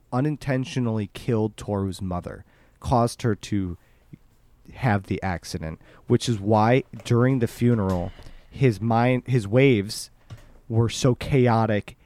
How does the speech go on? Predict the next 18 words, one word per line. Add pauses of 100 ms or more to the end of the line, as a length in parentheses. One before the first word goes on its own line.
(120)
and
screaming
with
guilt, (220)
because
he
is
the
one
who
caused
Toru's
mother (260)
to (160)
die. (1000)
And
that's
why